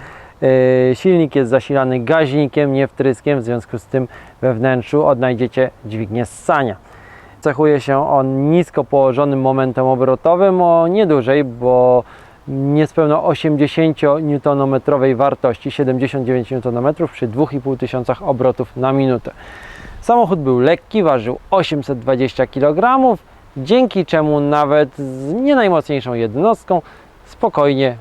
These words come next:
mógł się przemieszczać, przynajmniej po miejskich traktach. Silnik tysiąc sto O H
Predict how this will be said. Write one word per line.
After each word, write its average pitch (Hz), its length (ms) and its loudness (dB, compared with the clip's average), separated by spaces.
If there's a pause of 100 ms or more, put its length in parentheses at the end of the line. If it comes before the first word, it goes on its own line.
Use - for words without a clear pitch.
mógł 131 180 -4
się 123 200 -4
przemieszczać, 131 500 -4
przynajmniej 160 760 0
po 139 240 0
miejskich 135 640 -2
traktach. 123 500 -2 (200)
Silnik 143 420 2 (200)
tysiąc 175 380 0
sto - 380 0
O 175 120 4
H 139 220 -2